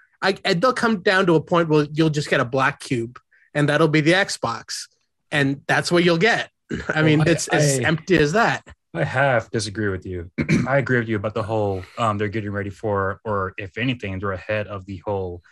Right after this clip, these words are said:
Speaker 2: uh, war against Apple and Amazon's, Amazon's Luna. Uh, we even haven't even heard of Google Stadia in a long time. It, it, it still exists, but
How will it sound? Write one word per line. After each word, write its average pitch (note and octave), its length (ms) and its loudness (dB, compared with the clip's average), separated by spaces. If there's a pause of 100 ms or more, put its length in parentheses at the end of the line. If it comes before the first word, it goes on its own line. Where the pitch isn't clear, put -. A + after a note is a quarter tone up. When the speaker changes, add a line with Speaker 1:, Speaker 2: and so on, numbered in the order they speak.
(520)
Speaker 2:
uh, G2+ 200 -4
war F#2+ 320 -4
against F#2+ 420 -8
Apple F#2+ 600 -6 (240)
and G2+ 140 -8
Amazon's, G2 580 -8
Amazon's G2 420 -8
Luna. F#2+ 500 -6 (280)
Uh, F#2 180 -8
we B2 100 -2
even A2+ 280 -2
haven't A2 240 -2
even F#2 160 -8
heard A2+ 240 0
of E2+ 80 -8
Google F#2+ 220 -4
Stadia G#2 360 -2
in E2+ 100 -6
a E2+ 60 -6
long F#2 240 -4
time. F2 420 -6
It, E2+ 160 -14
it, G#2 280 -6
it F2+ 120 -4
still - 200 -2
exists, F#2+ 540 0
but E2+ 280 -6